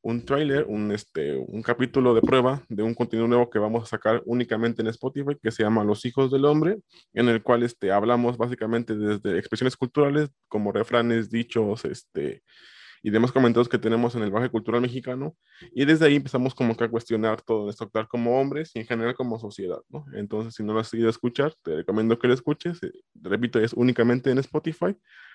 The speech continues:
para que no me busquen por aquí por YouTube, porque, pues, aquí no lo <laughs> subo porque hay mucho trabajo para mí. Este, eh, ya ahondando un poco más en el tema que nos trae el día de hoy, y antes de explicar, este, el tema que vamos a hablar, que,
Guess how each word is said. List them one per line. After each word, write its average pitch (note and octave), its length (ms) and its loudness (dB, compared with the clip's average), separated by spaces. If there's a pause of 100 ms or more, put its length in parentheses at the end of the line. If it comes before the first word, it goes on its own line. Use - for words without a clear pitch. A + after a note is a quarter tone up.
(200)
para F#2+ 200 -4
que F#2 100 -10
no G2 220 -8
me G#2 220 -6
busquen G2+ 340 -10
por G#2 120 -4
aquí G#2 160 -4
por A#2 160 2
YouTube, B2+ 260 -2
porque, B2 200 -12
pues, G#2+ 140 -8
aquí A#2 140 -2
no B2+ 80 6
lo A#2 60 0
<laughs> - 60 -10
subo B2+ 260 -2
porque G#2+ 200 -2
hay A2+ 60 6
mucho A#2 160 0
trabajo A2+ 240 0
para E2+ 180 -2
mí. D#2 160 -10 (500)
Este, E3+ 460 0 (680)
eh, A#2 160 -8
ya G#2+ 160 4
ahondando A2+ 320 6
un A2 60 2
poco A#2+ 200 0
más A#2+ 200 4
en G2 100 0
el G#2 80 2
tema A#2 240 2
que - 80 -6
nos G#2+ 160 -2
trae A2+ 140 0
el A2 100 2
día A2 160 4
de A2+ 140 4
hoy, D#3 320 -2
y G#2 160 -8
antes A2+ 280 -4
de G2+ 100 -8
explicar, G2+ 500 -4
este, - 440 -12 (300)
el A2 140 -8
tema A2+ 240 2
que G#2+ 80 -4
vamos A2 240 -2
a - 20 -2
hablar, G#2 160 0
que, - 220 -8